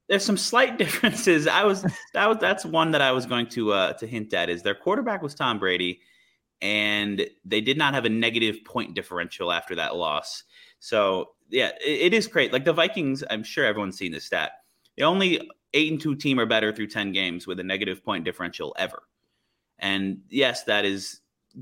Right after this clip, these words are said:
that happens when you lose by thirty-seven and you've won a bunch of one-score games in a row, but it just kinda speaks to what's going on here. And, and I, I'll say this, like, I'm, through ten games,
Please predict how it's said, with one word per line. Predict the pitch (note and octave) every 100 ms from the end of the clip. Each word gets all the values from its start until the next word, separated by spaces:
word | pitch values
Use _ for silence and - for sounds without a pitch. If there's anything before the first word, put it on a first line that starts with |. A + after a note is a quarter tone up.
| -
that | G#2 G#2+
happens | G2 - F#2+ F#2+
when | G2 F#2+
you | F#2+ F#2+
lose | G2 G2 - - _ - _ _ _ -
by | G2
thirty-seven | - B2 A2+ G#2+ - B2 A2+
and | A2
you've | G#2+ G#2+
won | G#2+
a |
bunch | G#2 G#2
of | G#2
one-score | G#2 G2+ G#2+ F#2+
games | F#2+ F#2+
in | F#2
a | A2+
row, | C#3 A#2+
but | G#2 A2 G#2 - - _ _
it | A#2+
just | B2 -
kinda | C#3 G#2
speaks | - - G2 -
to | - F#2+ F2+ F2 E2+ _ _ _ _ _ _ _ _
what's | - G2+ G2+ -
going | B2 G#2 G2
on | E2+ D#2
here. | - A1
And, | G#2 C#3+
and | A2+ E3
I, | E3+ -
I'll | F3+
say | - C#3+
this, | A2 -
like, | A2
I'm, | G#2 D#3 F3 D#3 - _ _ _ _ _ _ _
through | F#3 G#3+
ten | F#3 D3+
games, | C3+ A#2 G#2+ G#2 -